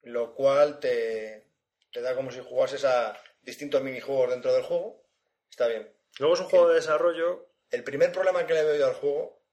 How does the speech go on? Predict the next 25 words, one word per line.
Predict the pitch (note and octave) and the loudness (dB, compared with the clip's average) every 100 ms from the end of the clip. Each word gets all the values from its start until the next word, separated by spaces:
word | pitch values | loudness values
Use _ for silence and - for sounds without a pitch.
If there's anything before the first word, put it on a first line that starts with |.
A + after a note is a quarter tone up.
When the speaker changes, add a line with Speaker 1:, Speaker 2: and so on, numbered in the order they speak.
| _ | _
Speaker 1:
empezamos | - G#2+ A2 A2+ G#2+ | -16 -14 -8 -8 -4
con | G#2+ | -4
las | G#2 | -4
críticas, | B2+ C3 C#3+ E3 - _ _ _ _ _ _ | -10 -12 -8 -8 -8 _ _ _ _ _ _
es | - | -10
que | A#2 - _ _ _ _ _ _ | -10 -10 _ _ _ _ _ _
realmente | - C3 D3+ E3 F3 F3 F#3 F#3 - _ _ - | -2 0 2 0 -4 -2 -4 -4 -8 _ _ -10
seis | - - D3 D3 | -6 -2 -2 -2
fases | - G#3 E3 D3 - | 0 2 2 -2 -6
haciendo | - D3 C#3+ | -8 -4 -4
lo | C#3 | -4
mismo | D3+ E3 F3 F3 - _ _ - _ _ _ _ _ _ _ _ - | -6 -4 -4 -4 -8 _ _ -20 _ _ _ _ _ _ _ _ -12
es | - - - - | -12 -12 -18 -20
quizás | - C3+ E3 D#3+ | -20 -6 -4 -4
un | F3 D3+ | -6 -10
poquito | C#3 C3 B2+ A2 | -8 -8 -2 -2
largo. | G2 F#2 F#2 - | -2 -6 -12 -16
Speaker 2:
Sí. | - - A#2 - - | -12 -10 -12 -16 -14
Speaker 1:
Sin | - - C3+ | -12 -10 -6
el | C3+ C3+ C3+ | -4 -6 -4
que | C3+ C3+ - - _ _ _ _ | -6 -6 -8 -20 _ _ _ _
no | C#3 D#3+ | 0 2
haya | F3+ F#3 F3+ - _ _ _ _ _ | 8 6 6 -10 _ _ _ _ _
ninguna | D3 C#3+ D#3+ F3+ F3 | -10 -8 -4 -2 -2
novedad | D#3+ D3 C#3+ D3+ F3 F3 | -2 -2 2 2 0 -4